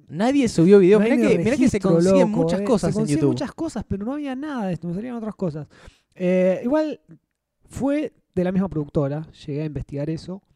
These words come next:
Speaker 1: ¿De Cebollitas?
Speaker 2: De la misma productora de Cebollitas, pero se ve que no le pusieron tantas ganas, medio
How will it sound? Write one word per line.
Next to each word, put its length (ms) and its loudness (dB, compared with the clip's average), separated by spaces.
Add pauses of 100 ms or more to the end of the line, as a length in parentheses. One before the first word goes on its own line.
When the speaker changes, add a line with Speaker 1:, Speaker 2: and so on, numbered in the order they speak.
(120)
Speaker 1:
¿De 100 -6
Cebollitas? 600 -8
Speaker 2:
De 80 -12
la 80 -10
misma 120 -6
productora 300 -2
de 60 -2
Cebollitas, 420 -4
pero 340 0
se 120 -6
ve 120 -4
que 120 -8
no 100 -4
le 60 -6
pusieron 360 -4
tantas 300 -6
ganas, 420 -2
medio 560 -4